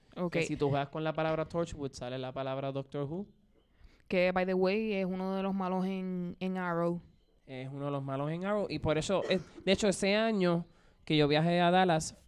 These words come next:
Speaker 2: este, que se, es para, de hecho, para eso mismo, este, son unos fandoms que ellos hacen y ellos invitan personas famosas. Este, el año pasado f-, fueron los de Stranger Things y yo no pude ir.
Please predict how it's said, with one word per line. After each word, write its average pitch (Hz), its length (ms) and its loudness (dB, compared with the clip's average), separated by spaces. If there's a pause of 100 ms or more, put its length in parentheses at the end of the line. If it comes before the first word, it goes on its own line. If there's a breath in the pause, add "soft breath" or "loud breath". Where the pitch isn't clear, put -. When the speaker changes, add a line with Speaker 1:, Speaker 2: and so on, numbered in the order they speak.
(200)
Speaker 2:
este, 131 920 0
que 131 120 2
se, 139 320 2
es 139 60 0
para, 175 260 0
de 160 120 2
hecho, 170 180 -4
para 147 180 -2
eso 139 140 -2
mismo, 151 360 -2
este, 123 280 -6
son 135 160 -2
unos 170 260 2
fandoms 180 560 0
que 165 120 -2
ellos 165 200 -2
hacen 175 400 -6 (360 soft breath)
y 139 60 -2
ellos 135 140 2
invitan 160 420 -2
personas 147 680 -6 (160)
famosas. 143 480 -6 (520 soft breath)
Este, 120 840 -6 (560 soft breath)
el 135 160 -4
año 143 180 -4
pasado 170 760 0
f-, - 180 -12 (140)
fueron 139 380 0
los 156 120 0
de 156 160 2
Stranger 160 340 -2
Things 165 280 -4
y 131 80 0
yo 120 120 0
no 120 140 -6
pude 123 300 0
ir. 110 120 -4